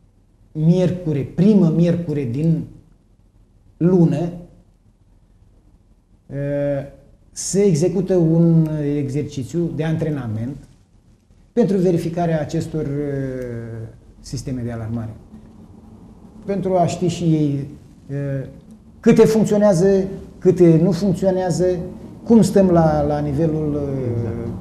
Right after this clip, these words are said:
Speaker 1: autorităților locale cu acest sistem de, de înștiințare, alarmare. Uh, și ce aș vrea să, să,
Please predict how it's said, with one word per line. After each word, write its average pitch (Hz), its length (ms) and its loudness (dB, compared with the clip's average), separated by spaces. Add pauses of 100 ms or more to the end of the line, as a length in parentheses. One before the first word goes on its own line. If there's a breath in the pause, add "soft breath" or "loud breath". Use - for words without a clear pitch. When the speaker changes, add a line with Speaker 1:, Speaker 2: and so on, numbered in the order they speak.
(180)
Speaker 1:
autorităților 143 760 -4
locale 135 520 -6
cu 127 260 -8
acest 135 280 -6
sistem 143 340 -6
de, 123 360 -8
de 117 440 -8
înștiințare, 120 540 -8
alarmare. 113 440 -10 (1400 loud breath)
Uh, 139 280 -4
și 151 160 -6
ce 180 140 -2
aș 190 180 2
vrea 175 160 2
să, 160 320 -2 (300)
să, 143 200 -10